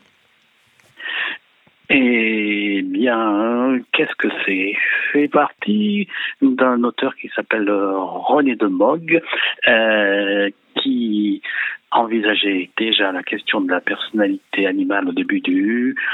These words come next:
du vingtième siècle et qui, euh, disait, euh, en, en citant un peu l'opinion dominante qui est toujours à peu près la même aujourd'hui, euh, Faire de, de l'animal un sujet de droit,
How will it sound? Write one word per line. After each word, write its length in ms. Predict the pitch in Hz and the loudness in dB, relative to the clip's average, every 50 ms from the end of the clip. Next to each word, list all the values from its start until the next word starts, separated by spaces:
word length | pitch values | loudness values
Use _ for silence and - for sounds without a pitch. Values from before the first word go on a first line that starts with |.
| - - - | -6 -4 -2
du 100 | - 131 | -2 0
vingtième 400 | 117 123 120 117 - 139 127 123 | 0 0 -2 -2 -2 -2 -2 -2
siècle 500 | - - 190 180 160 - _ - - 127 | 0 0 0 0 0 0 _ 0 2 4
et 480 | 127 123 123 123 123 127 123 123 123 - _ _ _ | 4 4 4 4 2 2 0 0 -2 -4 _ _ _
qui, 420 | - - 139 135 123 120 120 117 113 | -2 0 2 2 2 4 4 4 4
euh, 100 | 113 110 | 4 2
disait, 720 | 107 110 113 110 107 107 110 147 180 175 165 156 147 - - - - - - - - _ - 127 | 0 -2 -4 -4 -4 0 2 4 4 4 4 4 2 0 -2 -6 -6 -4 -4 -6 -4 _ 2 4
euh, 440 | 123 117 113 113 110 113 113 117 117 | 4 6 6 6 6 4 4 4 4
en, 380 | 113 110 107 107 107 107 104 104 | 2 2 2 0 0 0 -2 -2
en 180 | - 101 104 | 0 -2 -2
citant 420 | - 110 - - 107 101 95 92 92 | -4 -4 0 2 2 4 4 2 0
un 40 | |
peu 180 | 92 - 104 104 | 0 0 0 0
l'opinion 460 | 95 98 92 - 95 95 101 98 95 | 0 0 -2 -2 -2 0 0 0 2
dominante 460 | 95 95 92 98 104 110 110 107 101 | 0 0 0 2 2 2 2 0 0
qui 120 | - - - | -2 -4 -4
est 100 | - - | -2 -2
toujours 260 | - - - 98 92 | -2 -2 0 -2 -2
à 60 | 92 | -2
peu 120 | - - - | -2 -2 -2
près 180 | - - 120 | -2 0 0
la 100 | 120 113 | 0 2
même 300 | 113 117 117 117 110 104 - - - - - - - - | 2 2 2 2 0 -2 -2 -4 -6 -6 -6 -8 -6 0
aujourd'hui, 880 | - 113 110 107 120 110 98 101 104 120 151 170 180 185 190 196 208 - - - - - - - | 2 4 4 4 2 2 0 0 0 0 0 0 0 0 0 0 -2 -2 -4 -6 -8 -4 0 2
euh, 300 | 127 123 120 117 110 107 - - - | 4 6 6 6 4 2 0 0 2
Faire 180 | 143 135 123 | 4 4 4
de, 220 | 120 117 117 113 110 113 - - | 4 4 2 2 0 -2 -4 0
de 80 | 117 117 | 2 4
l'animal 460 | 117 117 117 113 117 117 117 113 110 | 4 4 4 4 4 4 4 4 4
un 100 | 110 110 | 4 4
sujet 300 | - - 123 110 113 107 | 2 2 2 2 2 2
de 100 | 107 110 | 2 2
droit, 460 | 110 113 127 160 196 226 254 254 247 | 4 4 4 4 6 6 6 4 2